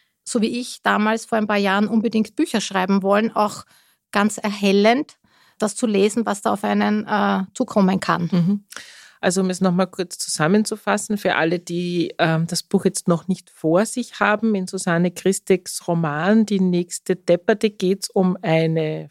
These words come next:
Speaker 2: Frau, die zufällig Susanne Christek heißt und die verzweifelt versucht, Autorin zu sein. Man kann sich jetzt nicht vorstellen, dass diese Geschichte über mehr als zweihundertfünfzig Seiten trägt. Du hast aber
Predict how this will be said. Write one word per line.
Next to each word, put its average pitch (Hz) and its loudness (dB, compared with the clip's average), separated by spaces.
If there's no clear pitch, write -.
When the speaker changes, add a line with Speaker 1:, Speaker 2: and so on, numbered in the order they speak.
Speaker 2:
Frau, 160 0
die 214 -8
zufällig 170 -4
Susanne 165 -2
Christek 196 -6
heißt 190 0
und 180 2
die 196 2
verzweifelt 180 -2
versucht, - -4
Autorin 175 0
zu - -6
sein. 139 -4
Man 160 -2
kann 196 4
sich 208 2
jetzt 202 -2
nicht 208 -2
vorstellen, 190 0
dass 190 -4
diese 196 -4
Geschichte - -4
über 175 0
mehr 170 0
als - -4
zweihundertfünfzig 180 -2
Seiten 156 -2
trägt. 175 -4
Du 202 4
hast 180 -2
aber 170 0